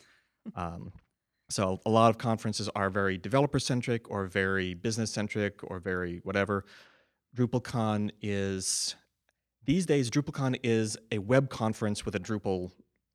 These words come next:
angle to it, really. There's sessions for back-end developers, there's sessions for front-end developers, there's sessions for project managers, there's sessions for content strategists, there's sessions for business owners.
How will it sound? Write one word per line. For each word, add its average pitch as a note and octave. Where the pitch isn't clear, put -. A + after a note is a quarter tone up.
angle G#2+
to -
it, -
really. F2
There's F#2+
sessions A2
for G2
back-end A2
developers, G#2
there's F#2+
sessions G2
for G2
front-end G#2+
developers, G2
there's F#2+
sessions G2+
for -
project G2
managers, F#2+
there's -
sessions F#2+
for F#2+
content G2+
strategists, F#2
there's G2+
sessions G2+
for G2
business F#2+
owners. F#2